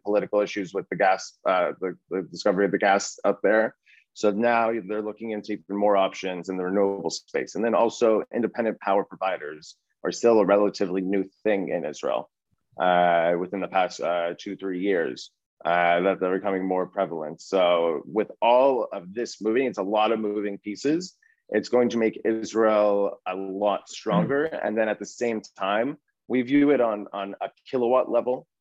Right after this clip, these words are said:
Speaker 1: uh, which is domestically for Israel. And so that's rapidly growing. And then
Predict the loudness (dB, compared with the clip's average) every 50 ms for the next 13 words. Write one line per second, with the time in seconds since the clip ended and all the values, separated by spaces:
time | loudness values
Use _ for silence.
0 | _ _ _ _ _ -4 0 0 2 2 2 0 0 -2 -4 -4 -6 -8 -6 -4
1 | -4 -4 -4 -4 -4 -4 -4 -4 -6 -6 -4 -4 -4 0 2 2 2 0 -2 _
2 | _ -8 -8 -6 -6 -4 0 2 2 2 2 -2 -2 0 0 0 0 -2 -6 -4
3 | -2 -2 -2 -2 0 -2 -2 -2 -4 -8 _ _ _ _ _ _ -2 0 2 4
4 | 4 2